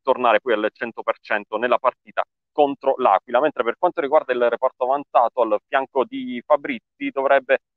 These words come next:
eh, tornare Spadafora, favorito su Icramellà e su Rodia. Ricordiamo ancora una volta,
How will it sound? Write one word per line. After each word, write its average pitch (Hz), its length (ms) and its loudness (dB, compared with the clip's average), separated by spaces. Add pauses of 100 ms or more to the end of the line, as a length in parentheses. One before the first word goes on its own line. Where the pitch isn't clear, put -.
(140)
eh, 123 160 0
tornare 139 680 4 (100)
Spadafora, 117 760 4
favorito 143 640 2
su 131 200 -12
Icramellà 127 720 2
e 113 100 -4 (140)
su 127 180 -10
Rodia. 117 540 4
Ricordiamo 120 440 2
ancora 127 280 2
una 139 120 4
volta, 110 340 2